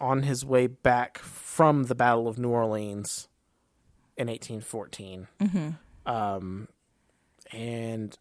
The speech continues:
Speaker 1: apparently he had a wonderful conversation. Like, eh, <laughs> from, from the sound of it, he was the only one that could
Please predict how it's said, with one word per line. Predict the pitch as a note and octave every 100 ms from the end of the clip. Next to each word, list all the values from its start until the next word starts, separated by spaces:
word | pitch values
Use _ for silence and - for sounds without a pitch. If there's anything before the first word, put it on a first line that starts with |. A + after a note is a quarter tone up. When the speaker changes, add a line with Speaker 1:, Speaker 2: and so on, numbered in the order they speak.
| _
Speaker 1:
apparently | - D3+ F3+
he | C3+ D3
had | D#3 C3
a |
wonderful | A#2+ C3 A#2+ A#2+
conversation. | C3 A#2 G#2 A#2 G#2+ - F#2 F#2 - _ _ _ _ _ _
Like, | - G#2+ - _ _ _ _ _ _ _ _ _ _ _ _ _ _
eh, | D#3 - - - -
<laughs> | _ _ _
from, | - - E3 F3 - - - - _
from | - F3
the | D#3+
sound | C#3+ C#3+ C#3
of | B2+
it, | A#2+ C3+
he | C3+ C3+
was | C3+ B2+
the | C3+
only | B2+
one | B2 B2+
that | A#2+ A#2+
could | - A#2